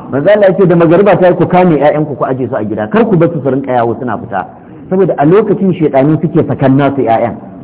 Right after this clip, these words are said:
Sai ai karo ɗanka da ɗan Iblis. Yaron ka ya je ya tako wani ifritin aljani, ya zo ya hana ka bacci. To wannan da ire-iren su. Ina fatan fahimta.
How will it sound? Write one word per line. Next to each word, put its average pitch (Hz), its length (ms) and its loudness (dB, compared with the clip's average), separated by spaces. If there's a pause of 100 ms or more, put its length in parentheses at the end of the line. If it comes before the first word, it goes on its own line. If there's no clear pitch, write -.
Sai 202 140 4
ai 170 160 2
karo 180 320 4
ɗanka 165 260 0
da - 140 2
ɗan 151 180 0
Iblis. 123 300 0 (2000)
Yaron 156 300 2
ka 139 100 0
ya 135 60 4
je 147 140 2
ya 143 100 2
tako 143 300 0
wani 156 180 2
ifritin 127 460 0
aljani, 107 380 -4 (1080)
ya 117 80 0
zo 131 100 -2
ya 135 100 2
hana 131 200 -2
ka - 120 -6
bacci. 101 360 -8 (1160)
To 87 80 -12
wannan 135 380 0
da 104 80 0
ire-iren 92 560 -4
su. - 60 -16 (440)
Ina - 160 0
fatan 123 320 0
fahimta. 101 360 -4